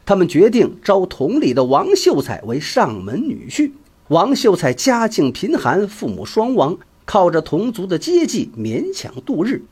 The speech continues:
但他相貌英俊，一表人才，于是新婚燕尔，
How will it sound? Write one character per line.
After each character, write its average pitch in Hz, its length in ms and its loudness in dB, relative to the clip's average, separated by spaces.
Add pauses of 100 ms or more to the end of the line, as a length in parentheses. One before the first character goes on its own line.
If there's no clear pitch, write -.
(160)
但 160 200 2
他 170 180 0
相 156 320 0
貌 127 280 0
英 339 260 2
俊， 220 240 0 (140)
一 240 320 -4
表 - 280 -12
人 143 180 -2
才， 151 280 -8 (400)
于 202 160 2
是 147 180 2
新 359 340 4
婚 220 260 4
燕 185 240 4
尔， 117 320 0